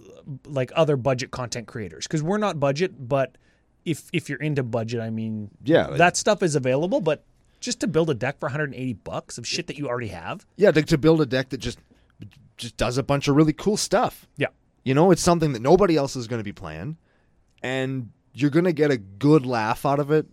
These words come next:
Speaker 2: probably every time you play it.
Speaker 1: Oh, yeah.
Speaker 2: It's gonna be an entirely different game, 'cause those sagas are crazy.
Speaker 1: Yeah. I will say that forty-five dollar Replenish is a mighty card, and a eighty dollar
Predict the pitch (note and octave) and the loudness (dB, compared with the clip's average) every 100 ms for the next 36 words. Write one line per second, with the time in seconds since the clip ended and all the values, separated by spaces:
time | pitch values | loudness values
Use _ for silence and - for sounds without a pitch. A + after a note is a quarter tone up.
0 | - _ - C#3 D#3 A#3 C3+ A2 G#2+ G2+ | -16 _ -4 0 4 2 2 0 -2 -4
1 | G2 E2+ D2+ - - - D3 A#2+ G2 E2+ | -6 -6 -8 -12 -12 -4 0 0 -2 -10
2 | - B2+ - D#3 C#3 C3 B2 - G2+ A#2+ | -6 -2 2 4 4 2 -2 -8 -6 -2
3 | C#3+ D3+ D3+ C#3 B2+ B2 A#2+ A2+ G#2+ A2 | 2 2 2 2 0 -2 -2 -2 -2 -4
4 | G#2 F#2+ F2+ E2 G2 G#2 A2 C3+ - A#2+ | -4 -4 -4 -4 -4 0 2 2 2 -2
5 | A2 G#2 E2+ D2 - - - G2+ G#2 F#2+ | 0 -2 -4 -8 -12 -16 -10 -2 2 2
6 | D2+ D2 - - A#2+ G#2+ - _ _ - | -2 -8 -16 -12 -6 -6 -8 _ _ -20
7 | - - D#3+ D#3+ F#3+ F3 F#3 F3 D#3 - | -12 -2 2 4 4 4 2 2 0 2
8 | E3 D#3+ - D3 C#3 C3+ C3+ A#2+ A2+ B2 | 2 2 0 0 2 0 0 -2 -6 -6
9 | B2 C#3 - - C#3 A#2+ A2+ A2+ B2 B2 | -6 -6 -8 -6 -6 -4 -6 -6 -2 -2
10 | A#2+ A2+ A#2+ A2 A#2+ C3 _ _ _ _ | -2 -4 -4 -4 -4 -8 _ _ _ _
11 | _ C3+ A#2 G#2 - - C#3 C#3 C#3+ C3 | _ -6 -6 -6 -8 -4 -2 0 0 2
12 | B2 B2+ A#2+ | 2 2 0